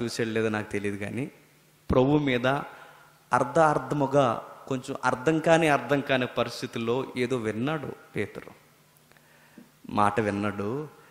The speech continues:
విని లోపలికి దోశాడు. "పేతురు, వెయిట్, వెయిట్,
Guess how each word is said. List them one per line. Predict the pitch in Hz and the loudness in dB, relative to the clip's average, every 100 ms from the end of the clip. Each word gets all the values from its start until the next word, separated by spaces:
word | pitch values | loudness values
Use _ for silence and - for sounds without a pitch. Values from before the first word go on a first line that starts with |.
| _ _ - | _ _ -12
విని | 101 110 120 | -2 0 2
లోపలికి | 107 107 110 104 | 2 0 -2 -2
దోశాడు. | 101 98 - - 104 147 - _ _ _ - | -4 -6 -8 -8 -8 -10 -16 _ _ _ 4
"పేతురు, | 185 202 226 131 101 104 - - - | 6 6 4 4 0 -6 -14 -20 -20
వెయిట్, | - 156 151 | -12 -10 -6
వెయిట్, | - 151 | -6 -8